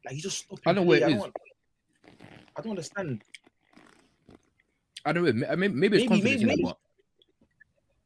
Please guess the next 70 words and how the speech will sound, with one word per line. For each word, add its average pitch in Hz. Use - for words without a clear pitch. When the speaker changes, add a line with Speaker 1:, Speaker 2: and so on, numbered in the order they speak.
Speaker 1:
Wait, 156
is 165
it 185
a 185
thing 233
where 220
he 196
probably 185
just 175
doesn't 170
fit 170
in? 151
He 123
just 160
doesn't 143
fit 170
in. 156
I 156
don't 175
know, 170
like, 110
or 139
is 127
he 127
Speaker 2:
That's 175
Speaker 1:
just -
Speaker 2:
not 190
the 143
issue. 170
He, 117
that's 185
not, 208
I 147
don't 202
think 175
that's 131
the 151
issue -
at -
all. 104
Like, -
he 127
can, 131
he 147
can 139
very 165
easily 120
fit 107
into 95
this 92
system. 101
Like, -
Te-, 139
like, 117
Ten 180
Hag 175
can 135
easily 127
find, 107
find 120
a -
way 107
to, 95
like, 95
properly 110
put 104
him 90
in, 65
and 104
I, 101